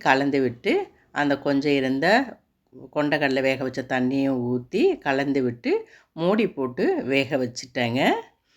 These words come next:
இப்ப பாருங்க எந்த அளவுக்கு எண்ணெய் பிரிஞ்சு வந்திருக்குன்னு. இந்த அளவுக்கு எண்ணெய் பிரிஞ்சு வந்து சிம்லயே நல்லா வேக வச்சிட்டோன்னாக்கா நல்லா செம்மையா எண்ணெய் பிரிஞ்சு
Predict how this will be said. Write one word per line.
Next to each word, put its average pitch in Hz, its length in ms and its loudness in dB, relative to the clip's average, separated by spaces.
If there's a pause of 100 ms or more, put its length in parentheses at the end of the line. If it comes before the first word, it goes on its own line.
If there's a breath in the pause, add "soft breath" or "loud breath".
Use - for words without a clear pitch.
(180)
இப்ப 151 320 -2
பாருங்க 135 360 2 (140)
எந்த 147 180 0
அளவுக்கு 135 300 0 (160)
எண்ணெய் 135 300 0
பிரிஞ்சு 131 420 -2
வந்திருக்குன்னு. 120 580 -2 (460 soft breath)
இந்த 156 300 0
அளவுக்கு 139 380 0 (120)
எண்ணெய் 143 280 0
பிரிஞ்சு 135 400 -2
வந்து 123 260 0 (160)
சிம்லயே 127 440 0 (100)
நல்லா 131 220 0 (120)
வேக 127 140 -2 (100)
வச்சிட்டோன்னாக்கா 117 760 -4 (640 soft breath)
நல்லா 135 400 2 (140)
செம்மையா 139 560 0 (140)
எண்ணெய் 139 320 -2
பிரிஞ்சு 139 360 -2